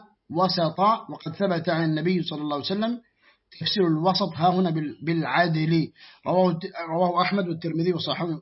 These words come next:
وصححه والنسائي وغيرهم مرفوعا، فوجب الرجوع، الرجوع إلى ذلك. فتح. وقال هنا، طبعًا أخرجه البخاري.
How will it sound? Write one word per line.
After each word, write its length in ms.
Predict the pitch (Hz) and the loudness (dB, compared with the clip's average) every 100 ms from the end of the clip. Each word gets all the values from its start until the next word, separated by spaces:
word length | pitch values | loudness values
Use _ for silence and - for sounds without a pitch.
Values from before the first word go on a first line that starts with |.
| - | -10
وصححه 680 | 117 123 - 185 214 233 - - - _ | -10 -8 -2 2 4 4 -2 -20 -20 _
والنسائي 640 | 190 220 202 165 175 180 | 0 4 4 2 0 0
وغيرهم 500 | 196 165 175 170 170 | 0 0 -2 -2 -2
مرفوعا، 540 | 160 131 175 170 160 151 - _ _ _ | -2 -6 -6 -4 -4 -6 -12 _ _ _
فوجب 400 | 160 180 170 170 | 0 2 2 2
الرجوع، 680 | 160 147 139 160 190 185 - 117 - _ _ _ - | 0 -4 -2 2 2 2 -6 -16 -16 _ _ _ -8
الرجوع 500 | 151 151 147 165 139 | -6 -6 -2 -2 -2
إلى 220 | 143 143 | -4 -4
ذلك. 680 | 135 139 139 131 117 - - _ _ _ _ _ _ _ _ _ _ _ _ _ | -4 -2 -2 -4 -8 -12 -20 _ _ _ _ _ _ _ _ _ _ _ _ _
فتح. 520 | - - - - - - _ _ _ _ - _ _ _ _ - - _ _ | -4 -4 -6 -14 -16 -18 _ _ _ _ -20 _ _ _ _ -20 -20 _ _
وقال 720 | - 151 160 214 220 220 220 220 - _ _ _ _ _ _ _ | -6 -4 2 2 4 4 2 -2 -12 _ _ _ _ _ _ _
هنا، 540 | 131 139 135 135 139 135 _ _ _ _ _ _ _ _ _ _ | -10 -6 -6 -6 -8 -12 _ _ _ _ _ _ _ _ _ _
طبعًا 320 | - 113 92 110 | -12 -10 -8 -8
أخرجه 260 | 110 117 | -8 -8
البخاري. 640 | 110 104 104 117 123 175 | -6 -8 -8 -8 -6 -6